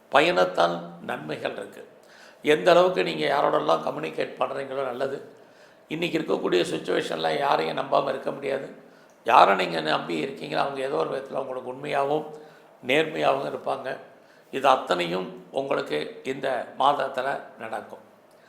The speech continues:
So, இந்த மாதத்துல உங்களுடைய நான்காம் இடத்துல சனி இருக்கிறது. உங்களுடைய ஹெல்த் கண்டிஷன், அம்மாவுடைய உடல் ஆரோக்கியம் ரொம்ப, ரொம்ப கவனம். அதுலேயும் சனி பகவான் உங்களுடைய ஆறாம் இடத்தை பார்க்கறதுனால,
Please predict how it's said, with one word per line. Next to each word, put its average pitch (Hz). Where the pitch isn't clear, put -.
So, 175
இந்த 175
மாதத்துல 156
உங்களுடைய 156
நான்காம் 147
இடத்துல 135
சனி 135
இருக்கிறது. 139
உங்களுடைய 180
ஹெல்த் 156
கண்டிஷன், 151
அம்மாவுடைய 147
உடல் 127
ஆரோக்கியம் 123
ரொம்ப, 123
ரொம்ப 135
கவனம். 127
அதுலேயும் 180
சனி 170
பகவான் 180
உங்களுடைய 156
ஆறாம் 160
இடத்தை 143
பார்க்கறதுனால, 139